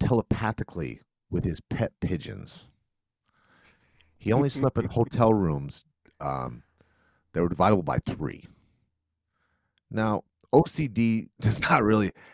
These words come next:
Speaker 1: help, doesn't really hamper self-awareness, right? It's, it's a different problem. <laughs>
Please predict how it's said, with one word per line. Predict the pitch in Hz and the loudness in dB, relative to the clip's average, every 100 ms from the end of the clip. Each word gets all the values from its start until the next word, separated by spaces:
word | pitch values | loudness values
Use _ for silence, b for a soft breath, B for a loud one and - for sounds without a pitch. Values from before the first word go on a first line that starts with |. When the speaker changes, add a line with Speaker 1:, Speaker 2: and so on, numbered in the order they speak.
| B | B
Speaker 1:
help, | 110 107 - _ b b | 2 2 -2 _ b b
doesn't | 117 131 | -2 0
really | 113 90 | -2 -6
hamper | - 123 127 110 | -4 -2 2 0
self-awareness, | 104 101 90 71 80 73 58 50 - | 2 2 2 0 -4 -4 -10 -16 -12
right? | 60 69 71 - | -10 -8 -10 -12
It's, | - - | -14 -12
it's | 73 | -8
a | 90 | -6
different | 78 101 80 - | -4 -4 -6 -10
problem. | - 90 73 67 76 | -2 -2 -2 -8 -2
<laughs> | 151 | -2